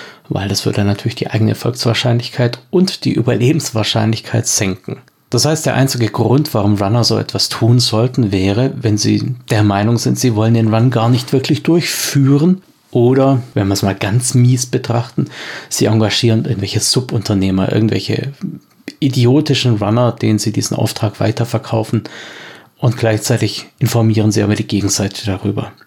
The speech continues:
Sowas ist natürlich höchst fragwürdig moralisch, aber auf Moral werde ich noch in einer anderen Folge eingehen. Das möchte ich also jetzt erstmal nicht vertiefen. Ein ganz anderer Aspekt wäre, wenn die Runner wirklich sagen,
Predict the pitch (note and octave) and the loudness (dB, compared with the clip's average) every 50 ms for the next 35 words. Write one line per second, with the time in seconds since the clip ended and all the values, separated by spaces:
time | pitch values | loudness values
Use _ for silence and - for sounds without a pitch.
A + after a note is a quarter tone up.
0 | _ _ _ _ _ _ - - - D3+ F#3 G3+ G3 D#3+ F#3 C#3+ D#3 D3 B2 B2+ | _ _ _ _ _ _ -8 -2 0 2 2 2 2 0 0 0 0 0 2 2
1 | B2+ A#2 - - - A#2+ C3 C3+ D3+ D#3 - - - - - - - - G#2 G#2+ | 2 0 0 -2 0 2 4 4 4 2 0 -2 -4 -4 -4 -2 -2 -2 0 0
2 | A2 A2 A#2+ B2 B2+ B2+ C#3+ C3 - C3+ B2 A#2+ A2+ A#2 B2 C#3 D3+ F3+ F#3+ F#3+ | -2 -2 0 2 2 2 2 2 2 2 2 2 2 2 2 2 4 2 2 2
3 | - - - - - - - - - _ _ - B2+ A2 A2+ G2+ A2 - A2+ G#2 | 0 -2 -4 -4 -6 -8 -10 -12 -14 _ _ -4 -2 0 0 0 0 0 0 0
4 | G2+ G2+ G2+ G2+ A#2 B2 A2+ G#2+ G2+ G#2+ - - A2+ F#2+ G2 G#2 G2+ G2+ G2 G2 | 0 0 0 0 0 2 2 0 0 -2 -2 -2 -2 0 0 0 0 0 0 0
5 | G2 - - A2 G2+ F#2+ F#2+ - - G2 G2 A2+ A#2+ A#2+ C3+ D3 D#3 D3+ - _ | 0 -2 -2 -2 -2 -2 -2 -4 -4 -2 0 2 4 4 4 4 2 0 -2 _
6 | _ _ _ _ _ - - A2 G#2+ A2 G#2 F#2+ - B2 A2 G2+ G2+ G2+ G#2 F#2+ | _ _ _ _ _ -4 -2 0 2 0 0 0 0 0 0 0 0 0 0 0
7 | F#2+ F#2 - - - G#2 - - A2 G#2 G2+ G2 G2+ - - - - - G#2 - | 0 -2 -4 -4 -4 -4 0 2 2 2 2 2 0 0 -4 -6 -4 -4 -4 -6
8 | - - A#2 - - - - - A2+ - - - - _ _ _ _ _ _ - | -6 -8 -8 -6 -6 -6 -6 -8 -8 -12 -18 -20 -20 _ _ _ _ _ _ -2
9 | - C#3 C3+ D#3+ D#3+ - - F#3 G3+ G3 C#3 B2 A#2+ - - - B2 C3 - - | 0 2 2 2 2 0 2 2 2 4 2 2 0 0 -2 -4 -4 -4 -4 -8
10 | - - - - _ _ _ _ _ E3 C#3+ A#2+ - A#2+ A2 A2+ A2+ A#2 A#2 A2+ | -12 -12 -12 -14 _ _ _ _ _ -12 -12 -6 -2 0 2 2 2 2 2 0
11 | G#2+ - - A#2+ G2+ G2+ A2+ G#2+ G2 G#2 G#2 A2 A2+ G#2+ G#2+ G#2 - - A#2+ - | 0 -2 -4 -2 -2 0 0 -2 -2 0 0 0 0 0 0 -2 -2 -2 -2 -2
12 | - - G#2+ F#2+ F#2+ - G#2+ G2+ F#2+ - - - C#3+ | -2 -2 -2 -2 -2 -2 -2 -2 -2 -6 -10 -12 -12